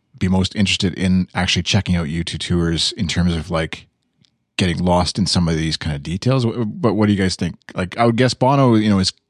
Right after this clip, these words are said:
likes in the moment coming up with some of this snippet stuff and maybe works with Gavin Friday or whoever to sort of, like, find some inspiration for actually doing it. But the person who would actually be curious about what they did back in eighty-nine on, you know, this stop or whatever,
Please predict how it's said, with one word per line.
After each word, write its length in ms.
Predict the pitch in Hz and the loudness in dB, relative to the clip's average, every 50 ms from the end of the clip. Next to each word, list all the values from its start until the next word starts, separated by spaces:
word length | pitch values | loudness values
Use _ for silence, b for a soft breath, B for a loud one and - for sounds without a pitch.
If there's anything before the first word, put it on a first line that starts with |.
| _ _ - | _ _ -4
likes 320 | 101 101 107 104 - - | 0 2 2 2 0 0
in 60 | 110 101 | 0 2
the 80 | 92 | 2
moment 320 | 90 95 107 107 98 - - | 4 4 4 2 2 0 -2
coming 240 | - 98 95 92 | -2 0 0 2
up 160 | 92 107 - - | 0 0 -2 -4
with 100 | 87 - | -4 -2
some 160 | - 92 82 | -2 -2 -2
of 60 | 82 | -2
this 160 | 82 80 - | -4 -4 -4
snippet 340 | - - - 80 78 - 85 | -4 -4 -4 -4 -4 -4 -8
stuff 300 | - - 90 85 80 - | -6 -4 -4 -4 -4 -4
and 100 | 82 80 | -6 -6
maybe 180 | 82 82 82 80 | -6 -6 -6 -6
works 240 | 78 76 80 - | -8 -8 -8 -8
with 120 | - 87 _ | -10 -10 _
Gavin 220 | 85 85 82 82 | -6 -6 -6 -6
Friday 240 | - - 82 82 85 | -6 -8 -6 -6 -6
or 60 | 78 | -8
whoever 300 | 76 82 82 80 80 80 B B B B B B B B | -6 -6 -6 -6 -8 -10 B B B B B B B B
to 100 | B - | B -2
sort 200 | - - 82 80 | -2 0 0 0
of, 40 | 80 | -2
like, 280 | 78 78 76 - - b b b b b b b | -2 -2 -4 -6 -10 b b b b b b b
find 300 | - - 104 95 92 87 | -4 -2 0 0 0 0
some 80 | - 90 | 0 -2
inspiration 560 | 85 - - 80 87 101 110 107 - 92 85 | -2 -2 -2 0 0 0 0 0 0 -2 -6
for 300 | 82 - - 98 90 85 | -6 -6 -4 -2 -2 0
actually 260 | 80 76 78 - 80 | -2 -4 -4 -6 -10
doing 340 | 76 76 101 110 117 110 101 | -6 0 2 4 4 4 2
it. 220 | 87 76 80 82 - | 0 -2 -6 -8 -6
But 200 | - 85 82 - B B B B B B | -6 -6 -6 -8 B B B B B B
the 100 | - 104 | -6 0
person 260 | - 117 110 98 - - | 2 2 2 2 2 2
who 60 | 98 | 2
would 100 | 95 95 | 2 2
actually 240 | 95 98 - 90 85 | 2 0 0 -4 -4
be 60 | - | -6
curious 400 | - - 120 110 104 95 87 - | -2 0 2 2 2 2 0 0
about 160 | 95 90 85 | -2 -2 0
what 160 | 90 95 92 | 0 0 0
they 80 | - 90 | -2 -2
did 240 | 85 95 92 87 - | -2 -2 -2 -2 -2
back 240 | - - 87 - | -2 -2 -2 -2
in 60 | 87 90 | -2 -4
eighty-nine 560 | 90 85 87 82 85 87 90 87 90 87 85 | -2 -2 -2 -2 -2 0 0 0 0 0 0
on, 340 | 82 80 80 80 80 78 - | -2 -2 -2 -4 -4 -4 -4
you 80 | 87 | -4
know, 100 | 80 80 | -4 -2
this 140 | 80 87 87 | -2 -4 -4
stop 560 | - - - - - - 87 80 80 78 - | -6 -6 -6 -6 -2 0 0 0 0 -2 -2
or 40 | 85 | -6
whatever, 380 | 87 80 80 78 78 76 76 | -4 -4 -4 -4 -4 -6 -6